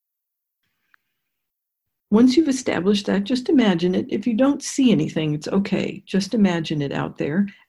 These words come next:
outside of your aura, out in front of you. And imagine that aura now, and you put your energy there that you're willing to offer into that relationship. And then you can invite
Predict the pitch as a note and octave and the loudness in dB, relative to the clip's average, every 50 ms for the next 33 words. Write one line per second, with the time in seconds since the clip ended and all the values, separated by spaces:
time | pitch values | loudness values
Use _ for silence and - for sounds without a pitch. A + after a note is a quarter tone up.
0 | _ - F#3 A3 B3+ B3 - B3 G#3+ F3 E3 D#3+ D#3+ D#3+ E3+ F3 - - - - | _ 0 0 0 0 0 0 0 2 2 2 0 2 0 0 0 0 -4 -6 -6
1 | - - - A3+ B3+ B3+ B3 _ _ _ _ _ _ _ _ _ _ _ _ _ | -4 -2 -2 -2 -2 -2 -8 _ _ _ _ _ _ _ _ _ _ _ _ _
2 | _ _ _ - D#3 D3 - - D#3 - - E3+ C#3+ C3+ D3+ C3+ D#3+ F3+ A3+ B3+ | _ _ _ -10 -8 -8 -8 -14 -14 -8 -6 -4 -4 -4 -6 -6 -2 -2 -2 -2
3 | B3 _ _ _ _ _ _ _ _ _ _ _ _ _ _ _ _ _ _ _ | -4 _ _ _ _ _ _ _ _ _ _ _ _ _ _ _ _ _ _ _
4 | _ _ _ _ _ _ _ _ _ _ _ _ _ _ _ _ _ _ _ F#3 | _ _ _ _ _ _ _ _ _ _ _ _ _ _ _ _ _ _ _ 0
5 | F#3 F#3+ F#3+ F#3 F#3+ A3+ C4 C#4 D4 C4+ B3 G3+ F#3 - - - D#3+ D#3+ D#3 D#3 | 2 2 2 2 2 0 0 2 2 4 4 4 2 0 -2 -2 -2 0 0 0
6 | D3+ D3+ D3 D3 C#3+ C#3+ C#3 D3 F3 F#3+ G3 - D#3+ D#3 D#3+ E3+ F#3+ C4 D#4 E4+ | 0 0 -2 -2 -2 -2 -2 -2 -2 -4 -4 -2 -2 -2 2 4 6 6 6 6
7 | F4+ - - D4 - - G3+ G3+ G3+ F#3 G3 G3 G3+ G3 G3 E3 D3 C3+ C3 D3 | 4 2 -4 -4 0 2 2 2 4 4 6 6 6 6 4 0 -4 -4 -4 -2
8 | D3+ D3 B2+ A#2+ C#3 D#3 D3+ D#3 - - F#3 F#3 G3 G3+ G3+ F#3+ F#3+ G#3 G3+ G3 | -2 -2 0 0 -2 -2 -2 -4 -4 -2 0 4 6 6 6 6 6 6 6 6
9 | F#3 F3+ E3+ - - F#3 - _ - E3+ F#3 F#3 - E3+ D3 C3+ - D#3+ E3 F3 | 6 4 -2 -4 -6 -8 -4 _ 0 0 0 0 0 -4 -4 -2 0 -2 -2 -2
10 | - F#3 D3+ D3+ C#3+ - - E3 D3+ D3 D#3 D3+ D3+ - - E3 D3 C3+ - - | -4 -4 -4 -4 -4 -4 -6 -6 -4 -4 -4 -4 -4 -6 -6 -8 -8 -6 -6 -8
11 | - - - - _ _ _ _ _ _ _ _ _ _ _ _ _ _ _ _ | -8 -8 -14 -20 _ _ _ _ _ _ _ _ _ _ _ _ _ _ _ _
12 | _ _ _ _ _ _ _ _ _ _ _ E3 E3+ F3 F#3 F#3 F#3 F#3+ G3 G3+ | _ _ _ _ _ _ _ _ _ _ _ -2 0 2 2 2 4 6 6 6
13 | G3+ G3+ A#3 A3+ G3+ F#3+ F3+ F3+ E3+ F#3 G#3 B3 D4 C4+ - - - - | 6 4 2 4 4 4 4 2 0 0 0 0 0 0 -2 -4 -8 -12